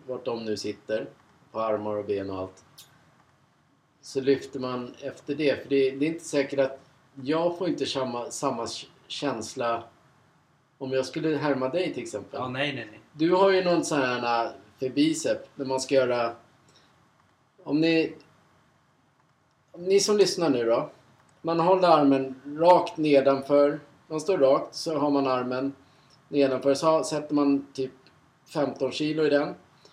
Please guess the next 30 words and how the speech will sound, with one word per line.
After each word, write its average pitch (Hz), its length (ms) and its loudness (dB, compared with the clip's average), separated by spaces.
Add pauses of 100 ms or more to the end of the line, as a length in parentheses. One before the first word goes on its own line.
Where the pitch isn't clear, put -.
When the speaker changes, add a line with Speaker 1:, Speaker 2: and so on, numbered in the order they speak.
(100)
Speaker 1:
Sen 151 180 -8
ska 185 180 0
man 185 160 2
gå 156 300 2 (240)
tvära, 156 500 4 (480)
tvära 156 320 2
kroppen 196 440 -2
så. 110 200 -8 (220)
Speaker 2:
Ja, 175 40 -10
det 185 240 -6
är 185 40 -4
en, 147 420 -4
eh, 127 60 -10
sned 147 360 -6
hammerkant. 127 560 -8 (180)
Speaker 1:
Ja. 147 320 -2 (720)
Jag 202 180 -2
får - 160 -4
Speaker 2:
Ja. - 140 -14
Speaker 1:
ingenting 160 640 2
av 117 60 -2
den. 107 240 -8 (500)
Speaker 2:
Men 156 140 -14
det 196 120 -4
blir, 185 220 -10
det 214 80 -10
blir 247 280 -4
så 160 220 -4
mot 170 160 -6
sidan. 190 480 -4